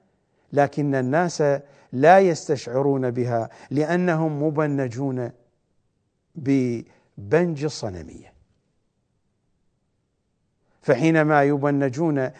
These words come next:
ببنج الصنمية، بفيروس الصنمية، تكون القدرة العقلية مشلولة بالكامل، ستتحرك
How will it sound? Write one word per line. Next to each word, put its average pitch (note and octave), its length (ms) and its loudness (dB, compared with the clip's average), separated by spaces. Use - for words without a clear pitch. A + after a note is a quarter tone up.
ببنج D3 420 2
الصنمية، A2 800 -6
بفيروس D#3 720 6
الصنمية، G#2 680 -6
تكون A#3+ 400 6
القدرة F#3+ 720 6
العقلية E3+ 800 0
مشلولة E3 840 0
بالكامل، C#3 760 -4
ستتحرك G3+ 1080 6